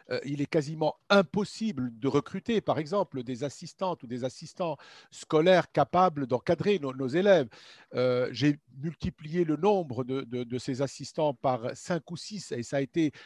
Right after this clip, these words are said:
un véritable miracle parce que les gens, parce que les, les, les gens n'y croyaient pas. Mais, euh, je pense qu'il est important de parler de deux aspects, de deux aspects qui me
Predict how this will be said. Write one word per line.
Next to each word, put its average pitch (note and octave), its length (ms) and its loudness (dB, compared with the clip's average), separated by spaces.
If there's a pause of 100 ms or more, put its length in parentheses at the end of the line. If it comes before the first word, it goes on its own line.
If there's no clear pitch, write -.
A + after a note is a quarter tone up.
(100)
un C3 120 2
véritable D3+ 500 2
miracle E3 440 2
parce - 200 -4
que D3 80 -6
les D3 80 0
gens, D3 220 0 (240)
parce C#3 200 0
que C#3+ 80 -6
les, C3+ 160 -4
les, B2+ 280 -4
les B2 240 -2
gens E3+ 200 0
n'y D3+ 140 -8
croyaient D#3+ 340 6
pas. E3 300 8 (540)
Mais, G3+ 500 4
euh, C3 140 -6
je A#2+ 140 -2
pense G#3 340 0
qu'il D3+ 180 -4
est D3 160 0
important F3 640 -2
de C3 100 -4
parler D#3+ 360 0
de C3+ 80 -8
deux E3 360 -4
aspects, D#3+ 380 -4 (480)
de A#2+ 120 -8
deux D3 180 -4
aspects E3 380 -4
qui D3+ 100 -10
me C#3 80 -12